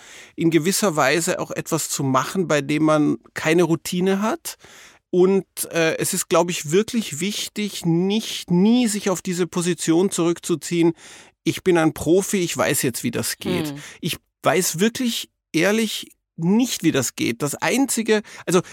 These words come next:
Speaker 1: Ian McEwan hat mal gesagt, ich wünschte, ich hätte das gesagt, aber ich kann dieses, diese tolle Beobachtung nicht stehlen. Eventuell habe ich die sogar letztes Mal zitiert, als, als wir hier
Speaker 2: Das wär
Speaker 1: saßen.
Speaker 2: jetzt ein bisschen peinlich, aber
Speaker 1: Genau,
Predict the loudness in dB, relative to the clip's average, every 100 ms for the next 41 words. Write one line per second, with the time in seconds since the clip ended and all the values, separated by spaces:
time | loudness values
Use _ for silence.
0 | 0 4 6 6 4 4 4 4 2 2
1 | 2 0 0 0 0 2 0 -2 -2 -2
2 | -4 -2 0 0 0 -2 -4 -2 0 0
3 | -2 -4 -6 -12 -12 -8 -2 0 0 -2
4 | -2 0 0 2 0 0 -4 -2 0 2
5 | 0 -2 -20 -20 _ _ -2 2 2 0
6 | 0 -2 -2 0 2 2 0 0 0 0
7 | -2 0 0 0 -4 -2 -4 -2 0 2
8 | 2 0 0 2 2 2 -2 -6 -6 -6
9 | -6 -6 -4 -6 -2 2 4